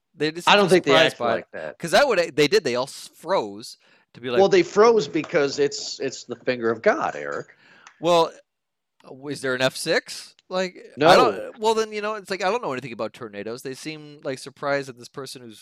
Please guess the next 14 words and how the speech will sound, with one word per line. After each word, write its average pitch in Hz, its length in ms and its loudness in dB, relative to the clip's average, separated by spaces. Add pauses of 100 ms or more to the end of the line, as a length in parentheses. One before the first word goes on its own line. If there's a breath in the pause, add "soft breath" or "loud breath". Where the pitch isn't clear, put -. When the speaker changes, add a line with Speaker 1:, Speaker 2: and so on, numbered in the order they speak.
(160)
Speaker 1:
doesn't 139 200 -12
know 127 120 -10
anything 131 180 -12
about 120 180 -8
tornadoes 117 400 -10
asked 113 380 -4
about 110 180 -10
a 107 100 -6
tornado. 110 580 -12 (1300 soft breath)
Um, 107 420 -6
whatever. 127 440 -4
I 127 80 -4
guess 143 200 -2
a-, 120 120 -10